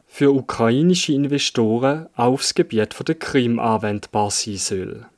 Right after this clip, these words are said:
Das Bundesgericht hält zunächst fest, dass zwischen den Parteien unbestritten sei, dass das Abkommen auch auf Gebiete anwendbar sei,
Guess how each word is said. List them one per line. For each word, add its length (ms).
Das 140
Bundesgericht 760
hält 340
zunächst 480
fest, 680
dass 280
zwischen 500
den 220
Parteien 640
unbestritten 880
sei, 300
dass 160
das 200
Abkommen 680
auch 240
auf 220
Gebiete 500
anwendbar 640
sei, 320